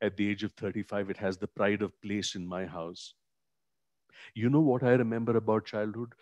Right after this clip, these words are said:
I remember that Dad was in a government job, and every three years, we used to take leave travel concession, L T C, and the planning of those train journeys, and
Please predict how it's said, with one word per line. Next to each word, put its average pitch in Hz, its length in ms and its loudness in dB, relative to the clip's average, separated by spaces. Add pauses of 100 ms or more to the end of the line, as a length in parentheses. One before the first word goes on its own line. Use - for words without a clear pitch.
(260)
I 104 60 0
remember 107 520 0 (380)
that 101 260 2 (460)
Dad 107 260 0
was 107 180 -2
in 101 120 -2
a 101 40 0
government 101 520 0
job, 98 400 2 (400)
and 101 140 0
every 110 280 -2
three 117 260 -2
years, 110 260 2
we 101 80 -8
used 107 240 -4
to - 60 -16
take 107 260 -2
leave 101 260 -12
travel 101 460 -2 (240)
concession, 98 560 2
L 98 260 0
T 110 160 -2
C, 95 360 0
and 95 100 -2
the 98 60 -4
planning 110 500 4
of 104 200 2
those 104 200 -2
train 113 380 -2
journeys, 101 540 -2
and 92 120 -4